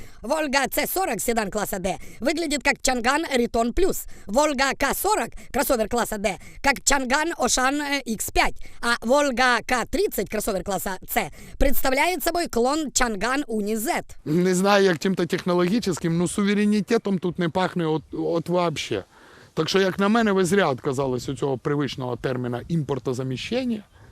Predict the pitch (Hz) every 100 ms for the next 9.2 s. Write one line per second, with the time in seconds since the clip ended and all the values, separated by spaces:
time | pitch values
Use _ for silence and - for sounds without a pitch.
0 | - - 233 226 - 254 269 254 226 226
1 | 196 139 127 - 165 - 170 160 139 127
2 | 165 151 151 139 - - - 196 240 202
3 | 226 220 208 233 233 214 185 156 160 156
4 | 185 165 117 127 147 127 110 _ _ _
5 | - - 302 269 185 143 190 190 156 135
6 | 202 - 170 147 156 - - 202 147 151
7 | 135 - 113 - - 196 208 170 208 220
8 | - 214 190 - 190 - 196 285 277 160
9 | -